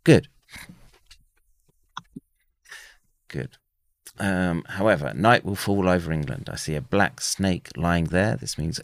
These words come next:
England's black problem. <laughs> It indicates civil war and famine. The snake curls up. Blacks and coloureds will settle in England,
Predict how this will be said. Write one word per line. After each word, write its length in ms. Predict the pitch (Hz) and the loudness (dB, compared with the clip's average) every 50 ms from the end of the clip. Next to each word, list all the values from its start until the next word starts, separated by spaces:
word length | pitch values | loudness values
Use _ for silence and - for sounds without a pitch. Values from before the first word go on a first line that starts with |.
| _ | _
England's 480 | - 95 95 92 92 90 90 85 78 - | -2 -2 0 2 2 2 2 2 0 -2
black 400 | - - - 85 95 90 - - | -4 -2 0 2 2 2 0 -6
problem. 540 | - - - 73 67 - 69 58 64 - - - _ _ _ - - - - - - - _ _ _ _ _ _ _ _ _ _ _ _ _ _ _ _ _ _ _ _ _ _ _ | -10 -6 -4 -4 -4 -4 -6 -6 -8 -10 -12 -18 _ _ _ -20 -16 -14 -14 -14 -14 -18 _ _ _ _ _ _ _ _ _ _ _ _ _ _ _ _ _ _ _ _ _ _ _
<laughs> 540 | - - - 131 - - - - - - - - - - - | -20 -16 -14 -12 -10 -10 -10 -10 -10 -12 -12 -14 -12 -2 4
It 180 | - 107 92 73 | 8 8 8 10
indicates 480 | 113 110 101 - - 107 95 - - | 8 6 6 6 4 4 4 4 2
civil 320 | - - 117 104 98 98 92 | 2 4 4 4 4 4 4
war 300 | 90 98 95 95 95 64 | 6 6 8 8 6 6
and 100 | - - | 2 -2
famine. 520 | - - 101 98 107 117 123 123 123 120 107 | 0 2 4 6 6 6 4 2 0 0 -2
The 60 | 98 | -2
snake 300 | 85 - - 95 95 - - | -2 0 0 0 0 0 0
curls 300 | - 92 82 85 85 90 | 0 2 2 2 2 2
up. 480 | 95 107 - - - - - - - | 0 0 0 -2 -8 -12 -12 -8 -2
Blacks 340 | - 90 95 - - - - | 2 2 2 2 0 -2 -4
and 120 | 85 80 - | -4 -2 0
coloureds 420 | - 104 101 104 104 95 - - | 2 2 4 4 4 2 0 -4
will 80 | 85 76 | -4 -4
settle 420 | - - 98 82 - 76 87 87 | 0 0 0 0 0 0 -4 -4
in 280 | - - 78 82 78 57 | -4 -2 -2 -2 -2 -2
England, 520 | - 87 95 90 - 113 117 120 120 - | -2 -2 0 0 0 0 0 0 -2 -6